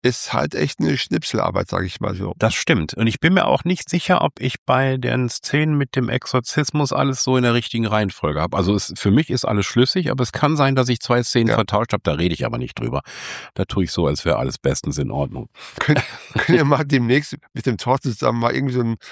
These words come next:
Speaker 1: so einen Film nehmen, der keinen Ton hat, to-, packen wir eine Tonspur drauf und synchronisieren ihn selber,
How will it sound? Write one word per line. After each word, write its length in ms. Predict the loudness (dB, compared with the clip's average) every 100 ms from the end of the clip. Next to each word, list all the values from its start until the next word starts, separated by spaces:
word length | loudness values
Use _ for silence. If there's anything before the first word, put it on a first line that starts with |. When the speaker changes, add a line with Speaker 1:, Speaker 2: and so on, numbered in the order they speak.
| -18 -20 -4
Speaker 1:
so 120 | -4
einen 80 | 2
Film 240 | 2 4
nehmen, 160 | 4 2
der 100 | 0
keinen 280 | 0 -2
Ton 300 | 0 2 4
hat, 160 | 2 0
to-, 140 | -6 -10 _
packen 320 | -4 -4 -2
wir 60 | -2
eine 160 | -2
Tonspur 480 | -2 -2 -2 -2 -2
drauf 300 | 0 2 2 -2 -20 -10 -2
und 100 | -2
synchronisieren 800 | 2 0 2 4 4 6 6 4
ihn 120 | 6
selber, 320 | 6 6 4